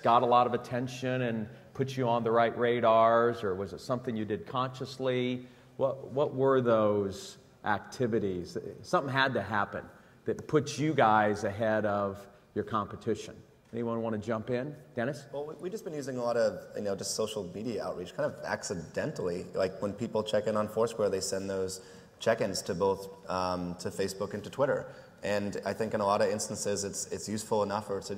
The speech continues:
Speaker 2: intriguing enough for people to see those and then send them around or sign up on their own. So it's like piggybacking on the success of other social networks to get, to get our message out.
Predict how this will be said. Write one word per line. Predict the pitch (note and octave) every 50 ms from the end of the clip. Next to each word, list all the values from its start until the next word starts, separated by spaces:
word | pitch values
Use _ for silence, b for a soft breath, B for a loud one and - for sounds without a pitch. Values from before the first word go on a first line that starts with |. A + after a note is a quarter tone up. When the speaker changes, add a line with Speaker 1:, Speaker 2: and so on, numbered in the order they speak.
| - - -
Speaker 2:
intriguing | G2+ F#2 - - A#2 A#2+ A#2 A2
enough | G#2 F#2+ F2+ F#2 G2+ - -
for | G2+
people | F2+ - A2 F#2 - F#2+
to | - F#2
see | F2+ - A2+ A#2
those | G2+ G2 F#2 F#2+ F#2 F#2+
and | F#2+ F#2
then | F2+ F#2 F#2 F2+
send | F2+ - - G2 G2
them | G2 F#2 F#2
around | F2+ F2+ F#2 G2 F#2+
or | F2+
sign | F2 - F#2+ F2+
up | F2+ F2+ -
on | F#2
their | F2+ F#2
own. | G2+ G#2+ F#2+ A2 G2+
So | - G#2
it's | G2 -
like | G2+ G2 F2 - - - - -
piggybacking | B2 B2+ A#2+ B2+ A2+ A2 G#2+ G2+ - - G2+ F#2+
on | F#2+
the | F#2 F2+
success | - - F2+ - - G2 F2+ -
of | G2 F2
other | F#2 F#2 F2+
social | F2 - G2 F#2 - F#2
networks | G#2 A2+ G#2 G2 F#2 F2+ F2+ - - B B B B B B
to | - F#2+
get, | G2+ G#2 G2 - - - -
to | - F#2+
get | G2+ F#2
our | D#2+ F#2 F#2
message | F2+ F#2 G2 - F#2 - -
out. | D2+ C#2+ -